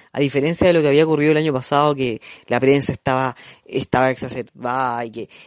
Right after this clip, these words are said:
y estaba así como vuelta loca por, por la candidatura y,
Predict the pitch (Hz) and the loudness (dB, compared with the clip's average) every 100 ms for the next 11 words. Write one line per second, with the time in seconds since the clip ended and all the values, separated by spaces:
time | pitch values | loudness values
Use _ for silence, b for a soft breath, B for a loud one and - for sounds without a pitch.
0 | B - 143 131 - 120 120 139 131 131 | B -8 -6 -4 -2 -2 -2 -4 -4 -2
1 | 123 123 - 120 123 123 113 117 117 - | -2 -2 -2 0 2 2 0 -4 -8 -10
2 | 127 120 117 104 98 92 - - 117 127 | -6 -4 -4 -6 -8 -10 -12 -8 -2 0
3 | 123 123 127 120 120 127 135 131 123 113 | 0 -2 0 -2 -2 -4 -4 -2 -2 -2
4 | 113 110 | -4 -8